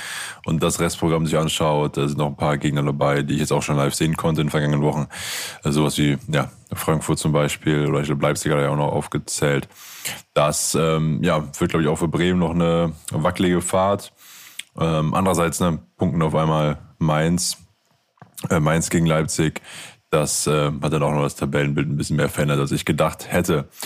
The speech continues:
Ansonsten, ähm, ja, wenn ich die Zeit hab, du, erzähl ich auch gerne noch kurz was über Regionalliga West, über Alemannia Aachen. Falls es wen juckt, äh, schreibt mir da gerne kurz bei Instagram. Freut mich über wirklich jeden Einzelnen, der auch irgendwie so dritte, vierte Liga verfolgt.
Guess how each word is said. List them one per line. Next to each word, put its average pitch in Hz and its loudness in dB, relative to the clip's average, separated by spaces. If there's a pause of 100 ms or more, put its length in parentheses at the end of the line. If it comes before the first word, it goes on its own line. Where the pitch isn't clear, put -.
(540)
Ansonsten, 98 2
ähm, 87 2
ja, 82 0
wenn 82 -2
ich 101 0
die 90 0
Zeit 92 2
hab, 95 0
du, 101 4
erzähl 90 2
ich 92 4
auch 90 2
gerne 92 0
noch 90 -4
kurz 87 -2
was 85 -6
über 82 0
Regionalliga 85 2
West, 90 0
über 85 2
Alemannia 80 2
Aachen. 90 0
Falls 87 -2
es 80 -2
wen 82 2
juckt, 87 0
äh, 80 2
schreibt - -2
mir 82 0
da 80 2
gerne 78 0
kurz - -2
bei 73 0
Instagram. 76 0
Freut 82 0
mich 80 0
über 78 2
wirklich 80 0
jeden 82 2
Einzelnen, 80 0
der 76 2
auch 78 0
irgendwie 78 0
so 76 0
dritte, 80 -2
vierte 82 0
Liga 82 4
verfolgt. 82 -2